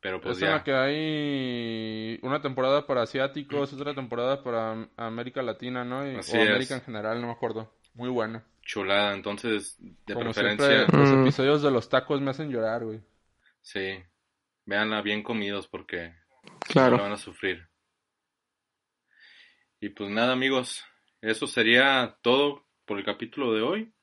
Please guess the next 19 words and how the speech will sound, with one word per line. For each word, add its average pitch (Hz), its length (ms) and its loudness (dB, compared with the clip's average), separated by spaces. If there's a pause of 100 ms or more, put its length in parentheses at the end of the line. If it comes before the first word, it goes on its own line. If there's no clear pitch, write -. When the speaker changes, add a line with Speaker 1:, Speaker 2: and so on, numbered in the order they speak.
(140)
Speaker 1:
Nos 104 380 -10
quedamos 110 420 -2
pendientes 117 600 -4
en 101 220 -6
el 98 120 -8
medio 120 260 -2
tiempo. 151 480 -4 (200)
Nos 101 220 -8
vemos 117 580 -2 (640)
pronto 165 540 0 (500)
con 107 180 -8
el, 104 180 -8
la 104 200 -2
siguiente 110 400 0
mitad 123 220 0
del 123 120 0
capítulo. 170 640 -4 (400)
Les 104 140 -6
decimos 127 840 -4